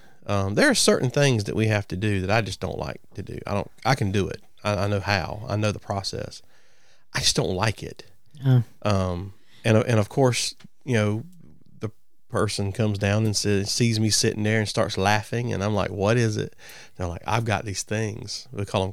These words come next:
Speaker 1: they're confirmations. And, uh, I have to be mailed out. And there's a lot of things that have to be done with these things, tracking and all kinds of stuff.
Speaker 2: Who was this?
Speaker 1: It was one of the girls on
Speaker 2: Oh.
Speaker 1: one of the other floors.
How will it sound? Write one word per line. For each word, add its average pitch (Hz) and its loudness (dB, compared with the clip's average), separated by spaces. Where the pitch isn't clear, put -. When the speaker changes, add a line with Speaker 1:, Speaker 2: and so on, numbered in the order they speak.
Speaker 1:
they're - -6
confirmations. 95 -6
And, 95 -4
uh, 98 -6
I 101 0
have 104 4
to - -12
be 117 2
mailed 110 6
out. 101 4
And 98 -4
there's 107 0
a 110 4
lot 120 8
of 110 0
things 110 2
that - -4
have 101 0
to - -12
be 95 -2
done 92 0
with - -6
these 90 -6
things, - -10
tracking 92 -4
and - -10
all 95 -8
kinds - -12
of - -12
stuff. - -12
Speaker 2:
Who 285 10
was 269 10
this? 233 6
Speaker 1:
It 170 8
was 156 8
one 165 6
of 160 6
the 160 4
girls 127 4
on 139 4
Speaker 2:
Oh. - -6
Speaker 1:
one 113 -2
of 110 2
the 110 2
other 104 0
floors. 98 -4